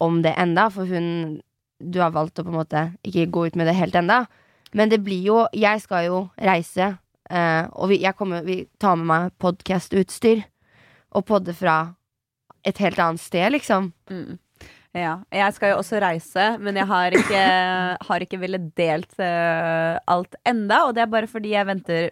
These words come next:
Speaker 2: på eksakt dato når vi skal dra. Så når vi, når jeg vet eksakt dato, så skal alle i podden få høre det, så klart,
Speaker 1: Ja, jeg
Speaker 2: og
Speaker 1: har
Speaker 2: alle
Speaker 1: ikke
Speaker 2: andre
Speaker 1: eksakt
Speaker 2: medier.
Speaker 1: dato, jeg heller.
Speaker 2: Nei.
Speaker 1: Men det blir, eh, på våren,
Speaker 2: Ja.
Speaker 1: på nyåret.
Speaker 2: Eh, og det kommer til å bli så kult, fordi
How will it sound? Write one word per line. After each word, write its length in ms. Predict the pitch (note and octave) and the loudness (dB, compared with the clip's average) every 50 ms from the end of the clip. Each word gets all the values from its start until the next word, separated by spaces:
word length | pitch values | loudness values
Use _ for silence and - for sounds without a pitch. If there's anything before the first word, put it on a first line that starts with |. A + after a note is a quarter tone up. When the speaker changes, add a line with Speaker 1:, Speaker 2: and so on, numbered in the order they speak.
| _ _ | _ _
Speaker 2:
på 220 | - - F#3 F3 F3 F3+ - - | -4 -2 0 2 2 0 -2 -4
eksakt 500 | - E3+ - - - F3 D#3+ - - - - E3+ D#3+ | -10 -12 -10 -8 -6 -6 -6 -6 -10 -14 -12 -12 -10
dato 520 | - - D#3+ C#3+ - - - - - F#3 F3 - - - - - - _ _ _ | -4 -2 -2 -2 -2 -4 -10 -8 -6 -6 -6 -6 -10 -20 -20 -20 -20 _ _ _
når 180 | - F3 E3+ D#3 | -4 -4 -2 -2
vi 80 | D3+ D#3+ | -2 -2
skal 160 | - E3+ D3+ | -2 -2 0
dra. 120 | D3 C3+ E3+ F3 | 0 -2 -2 -4
Så 160 | - - A#3+ A3+ | -6 -4 -2 0
når 220 | A#3+ A#3+ B3 B3 | 0 0 0 -2
vi, 60 | A#3 - | -2 -4
når 240 | A3+ A3+ A#3 A3+ A3 | -2 -2 0 2 2
jeg 100 | A3 A3 | 2 0
vet 200 | G#3+ - - - | 0 -2 -2 -6
eksakt 420 | A3+ - - - - A#3 - - | -8 -10 -10 -8 -8 -8 -8 -4
dato, 380 | - G#3 G3 G#3 _ - A3 A#3+ | -4 -2 -2 -2 _ -4 -4 -4
så 160 | B3+ - - G3+ | -4 -6 -8 -10
skal 220 | - - - - | -8 -8 -10 -6
alle 240 | - G3+ G3 F#3+ F#3 | -6 -6 -4 -4 -6
i 80 | F#3 - | -8 -8
podden 240 | - F#3+ F#3+ F3+ F3+ | -8 -8 -8 -8 -6
få 140 | - F#3+ | -4 -2
høre 160 | G3 F3 F3 E3+ | -2 -2 -2 -4
det, 60 | F3 F3 | -6 -6
så 80 | F3 | -8
klart, 220 | F3 - G3+ G3 F#3+ | -4 0 2 4 4
Speaker 1:
Ja, 80 | F#3 | 6
jeg 60 | F3+ F#3+ | 4 6
Speaker 2:
og 20 | |
Speaker 1:
har 140 | F3+ A3+ G#3 | 4 4 2
Speaker 2:
alle 140 | F#3+ F#3 F#3+ | 2 0 0
Speaker 1:
ikke 80 | F3+ F3 | 0 0
Speaker 2:
andre 160 | - E3 F#3 | -2 -2 -2
Speaker 1:
eksakt 260 | G3+ - F3+ F3+ G#3 | -2 -2 -2 -2 0
Speaker 2:
medier. 140 | G3 F#3+ D#3+ | 2 0 0
Speaker 1:
dato, 160 | G#3+ - A#2 A#3+ | 0 0 -2 0
jeg 220 | - D#3 E3 E3+ | 0 0 0 -2
heller. 320 | D#3+ C#3+ - - - - - A#3+ A3 A#3+ | -2 -2 -4 -4 -6 -6 -6 -10 -8 -4
Speaker 2:
Nei. 160 | F#3+ E3+ D3 - | -2 -2 -2 0
Speaker 1:
Men 180 | - F#3 G3+ G3 | -2 -2 0 0
det 60 | G3 F#3+ | -2 -2
blir, 320 | F3+ F#3+ F3+ E3+ E3 F3 | -2 -2 -2 -2 -2 -2
eh, 380 | E3+ E3 D#3+ D#3 D#3 D3+ D3+ D3+ | 0 0 0 0 0 -2 -2 -4
på 200 | - - - - | -4 -6 -10 -10
våren, 360 | - - - - - F3+ E3 D3+ - - | -8 -6 -6 -6 -6 -8 -10 -10 -6 -2
Speaker 2:
Ja. 240 | F#3+ G3 F3 D#3 - | 0 0 2 0 0
Speaker 1:
på 100 | - G3 | 0 0
nyåret. 460 | G3+ F#3+ E3 D3+ D3 C#3+ C#3 D3 - _ _ _ | 2 2 2 2 0 0 -2 -4 -8 _ _ _
Speaker 2:
Eh, 280 | - G3 A3 A3 G#3+ - | -2 0 2 4 2 2
og 400 | - - A3 A3+ A3 A3 A3 G#3 - - - A#2+ G3 F#3+ | 2 2 2 4 4 4 4 2 0 -2 -10 -14 -12 -6
det 100 | - A#3 - | -6 -6 -4
kommer 300 | - C#4 B3+ G#3+ G3 - | -2 -2 -2 -2 -2 -4
til 100 | G#3 G3 | -4 -2
å 40 | F#3+ | 0
bli 220 | G#3 G3+ G3+ G3+ - - | 0 2 2 0 -2 -4
så 600 | - - - - - - - - - G3+ F#3+ F#3+ F#3+ | -14 -20 -18 -18 -16 -16 -14 -8 -4 0 0 0 0
kult, 240 | - - A3 A3 G#3+ | 0 -2 -2 -2 -2
fordi 240 | - G#3 G3+ G3+ | -2 -4 -2 -2